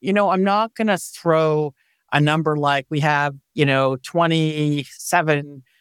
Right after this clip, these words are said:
bank customers and we're generating a hundred billion dollars a year in annual revenue. Like, you know, to me, if we're able to show conclusively that we have positively impacted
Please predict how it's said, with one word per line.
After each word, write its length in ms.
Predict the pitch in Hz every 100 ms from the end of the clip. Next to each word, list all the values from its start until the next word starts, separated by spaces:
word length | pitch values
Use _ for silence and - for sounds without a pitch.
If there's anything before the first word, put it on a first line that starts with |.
| _ -
bank 260 | 147 147
customers 760 | - 151 - 151 143 143 139 135
and 120 | 135
we're 140 | 139
generating 840 | 131 143 147 143 143 139 139 143 143
a 80 |
hundred 320 | 131 147 143 135
billion 300 | 135 135 135
dollars 380 | 127 131 135
a 80 | 131
year 440 | 127 131 131 131 127
in 220 | 120 117
annual 640 | - 131 131 127 127 117 _
revenue. 580 | 135 131 139 131 131 131
Like, 280 | 123 123 123 _ _ _ _ _ _ _ _ _ _
you 80 | 220
know, 120 | 233
to 180 | 226 226
me, 260 | 233 247 233
if 180 | 202 -
we're 200 | 190 202
able 340 | 190 185 185 - -
to 380 | 156 143 135 127
show 540 | - - 156 113 139
conclusively 880 | - 143 131 - 135 - 165 180 180
that 240 | 170 147 139 -
we 200 | 139 147
have 420 | 135 135 127 131 - _ _ _ _
positively 680 | - 165 170 175 175 160 143
impacted 920 | - 127 143 - 143 175 - 202